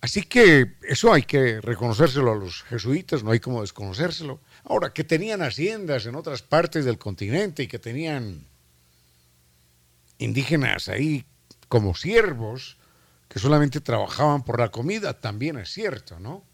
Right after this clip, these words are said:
También es cierto. Pero, eh, realmente es la única organización religiosa que en su momento hizo algo positivo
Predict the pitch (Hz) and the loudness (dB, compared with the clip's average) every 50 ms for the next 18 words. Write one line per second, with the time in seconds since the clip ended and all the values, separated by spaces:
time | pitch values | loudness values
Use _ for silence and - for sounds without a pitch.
0 | _ _ 101 92 101 131 147 117 87 - - 165 180 151 104 - - 78 - _ | _ _ -16 -14 -12 -12 -12 -12 -12 -10 -6 -6 -6 -6 -6 -10 -18 -20 -20 _
1 | _ _ _ _ _ _ _ _ _ _ _ _ _ _ _ _ - 180 - 247 | _ _ _ _ _ _ _ _ _ _ _ _ _ _ _ _ 8 8 8 8
2 | 254 226 190 160 147 - - - - - - - - - - - _ _ _ _ | 8 6 4 2 2 -2 -8 -18 -20 -20 -20 -20 -20 -20 -20 -20 _ _ _ _
3 | _ _ _ _ _ _ _ - - - _ _ - - 123 139 151 165 190 185 | _ _ _ _ _ _ _ -20 -20 -20 _ _ -14 -2 4 6 6 6 6 4
4 | 160 156 151 - 180 151 135 127 113 127 202 269 294 247 143 - - 131 117 101 | 2 0 2 0 0 2 4 4 2 2 2 -2 -4 -4 -6 -4 -4 -4 -4 -4
5 | 104 104 101 87 92 90 117 131 151 160 143 120 104 80 - - - 196 190 151 | -8 -10 -12 -12 -12 -12 -10 -10 -10 -8 -10 -10 -12 -12 -12 -6 -6 -4 -4 -4
6 | - - 107 - - _ _ _ _ _ _ _ _ _ _ _ _ _ _ _ | -8 -12 -12 -12 -14 _ _ _ _ _ _ _ _ _ _ _ _ _ _ _
7 | _ _ _ _ _ _ _ _ _ _ _ _ - 135 131 120 - 139 127 120 | _ _ _ _ _ _ _ _ _ _ _ _ -4 -2 -2 0 2 2 4 4
8 | 135 175 160 - 175 151 139 175 170 175 170 175 - - _ _ _ _ - 175 | 4 2 0 -2 -4 -2 -2 -4 -4 -2 -4 -8 -8 -8 _ _ _ _ 2 2
9 | 185 185 - - - 202 196 - _ _ - - 160 156 151 131 113 104 - _ | 2 2 -2 -8 -10 -10 -12 -16 _ _ -14 -10 -10 -8 -8 -10 -12 -14 -16 _